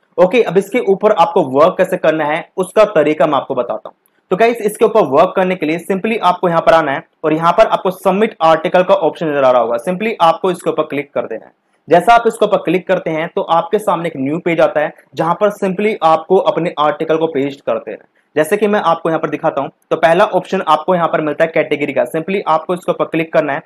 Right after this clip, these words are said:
और यहाँ से एक category को select कर लेना है जिसके अनुसार आप अपने article को बनाना चाहते हो। जैसे कि मैं health and fitness के article को बनाना चाहता हूँ, तो simply मैं यहाँ पर click करता हूँ और यहाँ से health and fitness को find करता हूँ।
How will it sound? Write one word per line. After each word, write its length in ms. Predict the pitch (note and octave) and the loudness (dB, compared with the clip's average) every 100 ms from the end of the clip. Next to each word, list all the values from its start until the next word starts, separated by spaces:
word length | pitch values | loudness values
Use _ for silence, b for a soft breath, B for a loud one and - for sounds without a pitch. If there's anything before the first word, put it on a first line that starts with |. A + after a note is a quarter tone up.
| _ _ | _ _
और 100 | D#3 | -2
यहाँ 200 | D#3+ E3 F3 | 0 0 0
से 120 | G#3+ F3 | -2 0
एक 200 | G3 - | -2 0
category 380 | F3+ F3 E3+ E3 | -2 -2 -4 -4
को 80 | F3 | -4
select 300 | D#3+ D#3 D#3 | 0 0 2
कर 80 | |
लेना 200 | D3+ C3+ | 0 -2
है 100 | D3 - _ D3+ | -6 -10 _ -8
जिसके 260 | D#3+ G#3+ G#3 | -4 -2 -2
अनुसार 520 | D3+ D#3 D#3+ D#3+ C#3+ | -2 0 4 2 2
आप 220 | D3 E3+ - | 2 2 -2
अपने 260 | C#3 D#3+ F3 | -6 -6 0
article 360 | C#3+ C#3 D3+ D3+ | 0 0 -2 -4
को 100 | C#3 | -2
बनाना 260 | C3 B2+ | -2 -4
चाहते 300 | B2+ A#2 - | -6 -8 -8
हो। 60 | - _ _ | -16 _ _
जैसे 200 | - G3 | -4 -2
कि 60 | G3+ | -2
मैं 120 | G3+ | -2
health 260 | D3 D3 G3 | 0 0 0
and 120 | F#3 | -4
fitness 340 | E3+ D#3+ F3+ F3+ | -6 -6 -6 -4
के 100 | G3 D3+ | -2 0
article 360 | D3+ D3+ E3+ | 0 0 -2
को 120 | F3 D#3+ | -2 0
बनाना 280 | D3+ D#3 | 0 -2
चाहता 260 | D3+ D3 C#3+ | 0 0 -2
हूँ, 120 | E3 - _ - | -8 -12 _ -8
तो 40 | |
simply 320 | D#3+ F3 G3+ G3+ | -4 -2 0 -2
मैं 120 | F3+ | 0
यहाँ 160 | D3 | 0
पर 120 | D3 E3 | 0 -2
click 240 | D#3+ D#3+ | -2 -2
करता 220 | D#3+ - | -2 0
हूँ 80 | D#3 | -2
और 60 | D#3+ | 0
यहाँ 100 | D#3+ | -4
से 120 | F3 | -2
health 240 | D3+ E3 G3+ | -2 -2 -2
and 120 | F3 | -6
fitness 320 | D#3+ E3 D#3+ | -6 -6 -6
को 80 | E3+ | -4
find 260 | C#3+ C#3 D3 | -4 -4 -4
करता 320 | B2 A2+ | -6 -6
हूँ। 80 | G#2+ | -12